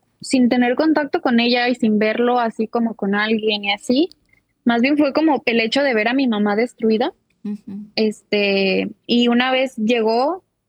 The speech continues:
Speaker 1: una vez que mi mamá y él como que se pelearon o no sé qué tanto pasó,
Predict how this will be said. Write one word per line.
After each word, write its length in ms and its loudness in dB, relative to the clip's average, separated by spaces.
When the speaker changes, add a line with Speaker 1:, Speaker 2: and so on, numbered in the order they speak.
Speaker 1:
una 220 2
vez 100 -2
que 80 -2
mi 140 4
mamá 320 2
y 60 2
él 100 -2
como 180 0
que 140 -2
se 120 0
pelearon 840 0
o 160 -2
no 120 0
sé 140 -6
qué 140 -10
tanto 240 0
pasó, 420 -2